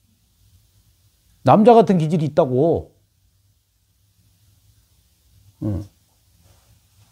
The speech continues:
근데 양인 있으면서 장생 있잖아. 그러면 자기가 양인 기운이 이-, 있다고 생각 잘 못할 때가 있어. 자기가 느끼는 거잖아. 근데 다른 사람이 봤을 때 저, 저 양인 기운이 있다 이렇게 생각해.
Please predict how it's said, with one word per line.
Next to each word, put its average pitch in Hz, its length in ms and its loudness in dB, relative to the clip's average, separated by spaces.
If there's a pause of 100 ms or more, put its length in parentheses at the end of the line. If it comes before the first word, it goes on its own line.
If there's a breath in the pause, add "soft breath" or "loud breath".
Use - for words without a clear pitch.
(120)
근데 233 260 4
양인 285 360 6
있으면서 247 560 2
장생 247 500 2
있잖아. 208 580 -4 (1120)
그러면 240 340 4
자기가 202 480 2
양인 190 400 0
기운이 190 340 -2
이-, 147 340 -4
있다고 151 320 0
생각 160 300 -6
잘 139 140 0
못할 120 360 -4
때가 117 180 -6
있어. 80 320 -14 (720)
자기가 202 420 2
느끼는 156 340 -4
거잖아. 123 260 -4
근데 113 200 -4
다른 202 340 2
사람이 220 220 2
봤을 180 260 0
때 156 60 -8
저, 147 220 -6
저 131 260 -8 (520)
양인 135 240 -2
기운이 123 280 -6
있다 110 160 -14
이렇게 110 180 -16
생각해. 107 240 -20